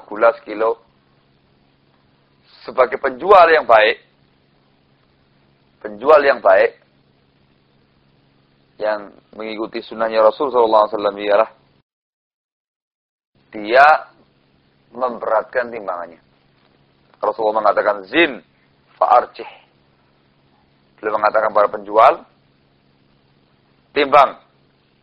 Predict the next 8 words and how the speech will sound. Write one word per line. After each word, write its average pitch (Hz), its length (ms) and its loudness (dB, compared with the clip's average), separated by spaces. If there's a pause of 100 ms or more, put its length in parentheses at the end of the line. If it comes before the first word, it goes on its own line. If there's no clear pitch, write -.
(120)
dan 117 320 0
beratkan 151 560 0
timbangan 104 320 -8
kamu." 87 240 -14 (1040)
Begitu. 101 320 -14 (240)
Sehingga 117 640 2
timbangan 120 400 -2
sekilo, 151 640 2